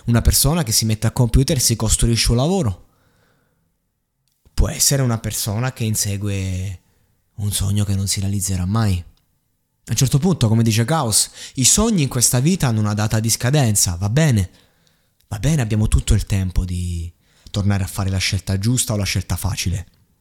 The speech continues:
Abbiamo tutto il tempo di smettere di credere nei sogni e, e di accettare la realtà. Ma io impazzisco perché siamo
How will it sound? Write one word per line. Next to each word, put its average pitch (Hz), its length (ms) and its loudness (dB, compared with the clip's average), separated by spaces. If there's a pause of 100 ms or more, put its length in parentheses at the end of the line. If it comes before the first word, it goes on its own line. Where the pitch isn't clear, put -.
(2000)
Abbiamo 117 200 2
tutto 131 180 2
il 117 60 2
tempo 123 260 4
di 110 100 2
smettere 113 760 4
di 101 120 2
credere 107 360 2
nei 98 140 2
sogni 123 720 4 (1080)
e, 98 720 -4 (1300)
e 101 220 -4
di 98 140 2
accettare 107 480 2
la 101 80 2
realtà. 92 460 -2 (1300)
Ma 107 140 6
io 120 160 6
impazzisco - 1300 0 (760)
perché 110 320 -6
siamo 113 560 2